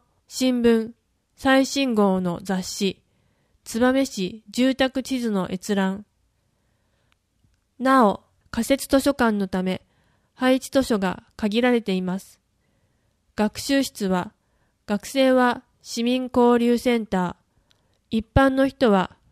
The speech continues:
燕図書館、分水図書館をご利用ください。吉田図書館のブックポストはご利用できません。コピーサービスはご利用できません。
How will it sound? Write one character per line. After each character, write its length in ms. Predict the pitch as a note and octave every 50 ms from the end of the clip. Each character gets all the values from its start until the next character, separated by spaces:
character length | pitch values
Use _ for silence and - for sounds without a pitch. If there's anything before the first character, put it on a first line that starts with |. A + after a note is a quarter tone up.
| _ _ _
燕 420 | - - A3+ A3 B3+ B3 B3+ B3+
図 120 | B3 C4 B3
書 140 | A#3 C4 B3
館、 280 | - F#3+ F3+ F3 F3+ - _ _ _ _ _ _ _ _ _ _ _
分 240 | A#3 A#3+ C4 C4 B3+
水 180 | D4 C#4 C4
図 120 | B3 C#4 C4+
書 120 | C#4 C#4
館 220 | C#4 A#3 G#3+ G#3
を 300 | G3 F#3 F3+ - - A#3+ A3
ご 140 | G3 G#3 G#3
利 80 | G#3 A3
用 180 | A3+ A3+ A3
く 80 | - A3+
だ 140 | A3 G#3+ G#3
さ 180 | - A3+ G#3
い。 140 | F#3+ - - _ _ _ _ _ _ _ _ _ _ _ _ _ _ _ _ _ _ _ _ _ _
吉 260 | - A3 G#3+ - C4 C4
田 100 | C#4+ C#4
図 140 | - C#4+
書 120 | C4+ D4 C#4+
館 220 | C#4+ B3 A3 G#3+
の 260 | G3+ F#3+ F#3+ F#3 F#3 - _ -
ブ 100 | G#3 A3
ッ 60 | G#3+ - _
ク 120 | B3+ B3
ポ 140 | - B3 B3+
ス 80 | A#3+
ト 160 | - - G3+ F#3+
は 200 | F#3 F3+ - - _ _ _ _
ご 120 | - G#3
利 100 | G#3 A3+
用 180 | B3+ C4 B3+ B3
で 140 | A3 A3 G#3
き 120 | - B3
ま 140 | A#3+ A#3+ A#3+
せ 180 | A#3 B3+ A3+ G3+
ん。 100 | E3+ - _ _ _ _ _ _ _ _ _ _ _ _ _ _ _ _ _ _ _ _ _ _ _ _
コ 120 | - - A#3+
ピ 220 | - B3+ C4 C#4
ー 20 | C4
サ 180 | - D4 C#4
ー 60 | C4+
ビ 100 | B3 A#3+
ス 160 | A3+ - - F#3+
は 220 | F3+ F3 - A3 A#3 A3+
ご 140 | G3 G#3+ A3
利 100 | A3 A#3
用 160 | B3+ B3+ B3
で 140 | A#3 A3 A3
き 100 | - A#3
ま 140 | A#3 A3+ A3+
せ 180 | A3 A#3+ G#3+ G3
ん。 80 | F3+